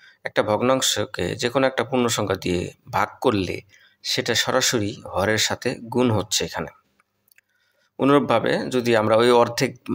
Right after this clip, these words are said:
আহ, ওই অর্ধেক কাগজকে আবার যদি চার ভাগে ভাগ করি, চারটা ভাঁজ দিই, তাহলে একটা ভাঁজ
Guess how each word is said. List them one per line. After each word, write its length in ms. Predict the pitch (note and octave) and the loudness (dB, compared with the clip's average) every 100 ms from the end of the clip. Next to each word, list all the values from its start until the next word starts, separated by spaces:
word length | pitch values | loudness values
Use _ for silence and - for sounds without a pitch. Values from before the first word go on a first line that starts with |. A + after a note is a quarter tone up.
| - | -2
আহ, 300 | F#2+ G2+ F#2+ - | -2 0 0 0
ওই 120 | A2+ | 2
অর্ধেক 480 | - A#2+ B2 D#3 D3+ | 4 2 2 -2 -2
কাগজকে 480 | D3 G2+ F#2+ - - G2+ | 0 -2 -2 -2 -2 -4
আবার 300 | - A2 A#2 | -2 0 0
যদি 200 | B2 A2 G#2 | 0 -4 -4
চার 240 | - G#2+ | 0 0
ভাগে 220 | G2+ F#2 | 0 -2
ভাগ 180 | F2 E2 - | -2 -4 -6
করি, 160 | F#2 | -10
চারটা 320 | - A#2 - - | -4 -4 -2 -2
ভাঁজ 260 | F#2 G2+ G#2 | 0 -2 -4
দিই, 160 | - E2 | -6 -8
তাহলে 280 | - F#2+ F#2 F2 - | -6 -6 -6 -6 -8
একটা 320 | A#2 - C#3 | -10 -4 -2
ভাঁজ 340 | A2 F2+ F#2 | 0 -2 -2